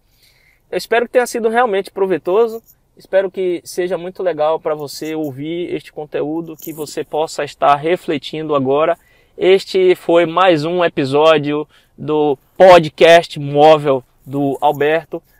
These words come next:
Negócio Amway. E espero que o seu sentimento seja o de gratidão, como é o meu sentimento neste momento. Estou muito grato de poder sentir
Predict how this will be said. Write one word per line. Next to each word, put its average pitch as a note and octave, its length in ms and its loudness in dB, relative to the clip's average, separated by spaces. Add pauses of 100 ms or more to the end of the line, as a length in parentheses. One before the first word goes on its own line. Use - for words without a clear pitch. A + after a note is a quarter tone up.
Negócio C#3+ 640 -2
Amway. C3+ 460 -6 (380)
E E3+ 280 0
espero E3+ 540 2
que F3 420 -2
o D#3+ 120 -6
seu G#3+ 200 -2
sentimento F3 800 -4 (220)
seja E3+ 640 2
o E3+ 100 -2
de D#3+ 160 -2
gratidão, D3+ 760 -2
como D3 560 -10
é D3 300 -2
o D3+ 120 -6
meu D3+ 280 -4
sentimento C3+ 840 -10
neste C#3 400 -4
momento. B2+ 540 -8 (320)
Estou - 220 -10
muito D#3+ 240 -10
grato D3 480 4 (320)
de C#3+ 140 -14
poder D3 680 -8
sentir G3+ 720 -12